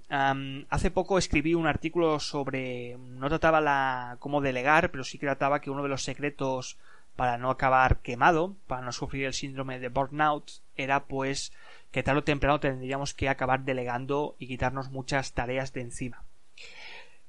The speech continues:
Creo que hay ciertas tareas que se pueden delegar fácilmente a través de la tecnología, como, pues, puede ser, em,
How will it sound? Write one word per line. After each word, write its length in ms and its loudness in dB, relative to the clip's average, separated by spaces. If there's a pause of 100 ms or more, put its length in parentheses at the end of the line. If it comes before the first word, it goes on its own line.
(100)
Creo 320 4
que 140 4
hay 220 6
ciertas 480 0
tareas 440 0
que 140 -6
se 80 -8
pueden 240 -2
delegar 640 0
fácilmente 640 -2
a 140 -2
través 240 -2
de 80 -4
la 80 -2
tecnología, 640 -2 (240)
como, 360 -2
pues, 520 -6
puede 260 -4
ser, 240 -4
em, 460 -6